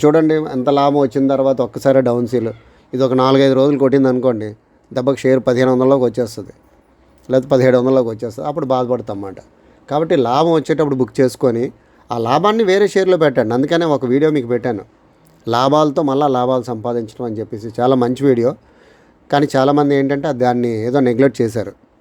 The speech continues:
కొంతమంది చూశారు, కొంతమంది ఏంటంటే, "ఆ, ఇలా అవుతుందా, అలా అవుతుందా?" అని చెప్పేసి అడుగుతున్నారు. కానీ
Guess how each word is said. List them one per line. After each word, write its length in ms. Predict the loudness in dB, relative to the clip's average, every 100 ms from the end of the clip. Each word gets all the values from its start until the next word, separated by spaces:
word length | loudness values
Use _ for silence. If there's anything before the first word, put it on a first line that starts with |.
| _ _ _ _ _ _ _ _ _ _ _ -20 -20 -12 -4
కొంతమంది 460 | -2 0 0 0 -2
చూశారు, 360 | -4 -4 -6 -8 _ _ _ _ _ _ -6
కొంతమంది 380 | -2 0 2 2
ఏంటంటే, 400 | 2 0 -2 -4
"ఆ, 220 | -4 -2
ఇలా 180 | 2 2
అవుతుందా, 480 | 2 2 2 2 -2 _ _ _ -10
అలా 180 | -2 2
అవుతుందా?" 380 | 2 2 2 2
అని 140 | 2
చెప్పేసి 240 | -2 -2 -2
అడుగుతున్నారు. 440 | -4 -4 -4 -4
కానీ 240 | -4 -4